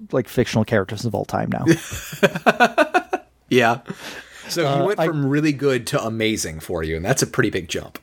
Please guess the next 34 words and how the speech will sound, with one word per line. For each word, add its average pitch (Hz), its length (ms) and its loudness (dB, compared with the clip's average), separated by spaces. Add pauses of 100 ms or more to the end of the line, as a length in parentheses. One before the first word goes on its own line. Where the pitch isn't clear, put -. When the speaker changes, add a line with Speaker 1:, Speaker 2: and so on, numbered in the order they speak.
Speaker 2:
Uh, 123 240 2 (220)
<laughs> 165 220 -6
Speaker 1:
Um, 135 420 4 (720)
like, 175 180 2
I 165 120 4
like 180 180 4
Sea 131 180 2
Slug 123 240 4
'cause, 123 280 4
you 151 140 2
know, 117 100 4
he 135 100 4
was 123 180 2
goofy. 117 560 4 (280)
Um, 107 360 0 (100)
I 117 60 2
liked 107 180 0
his 113 100 -4
hair. 107 320 2 (300)
<laughs> - 80 -12 (320)
Like, 120 180 2 (840)
he - 120 2
didn't 185 160 4
have 151 180 4
a 127 60 8
whole 143 240 4
lot, 120 340 2
but, 139 100 4
like, 120 240 2 (380)
I'm 131 80 0
like, 123 140 0 (560)
this 139 280 0
is 135 180 2
the, 117 340 2